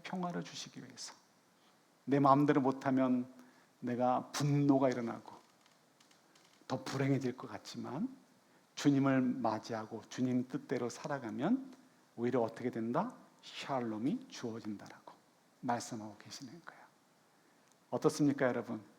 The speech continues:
아기 예수님 오신 것이 익사이딩 하세요? 아니면 피어로 여전히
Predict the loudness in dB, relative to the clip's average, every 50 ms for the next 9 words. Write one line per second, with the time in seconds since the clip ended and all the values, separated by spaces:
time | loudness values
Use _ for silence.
0 | _ _ _ _ _ _ _ -2 -2 0 2 2 2 2 2 2 2 2 2 0
1 | -2 -4 -4 -6 -6 -6 -10 -10 -10 -10 -10 -10 -12 -14 -16 _ -8 -8 -6 -6
2 | -6 -2 -2 -2 0 -2 -4 -4 -6 -6 -6 -4 -4 -4 -4 -6 -8 -14 -20 _
3 | _ _ _ _ _ _ _ _ -20 -20 _ _ -20 -20 -20 -20 _ -16 -10 -8
4 | -6 -4 -2 0 0 0 0 -2 -6 -14 -20 -20 _ _ _ -20 -16 -10 -4 2
5 | 4 4 6 6 4 2 2 0 -2 -4 -2 0 0 0 -2 -4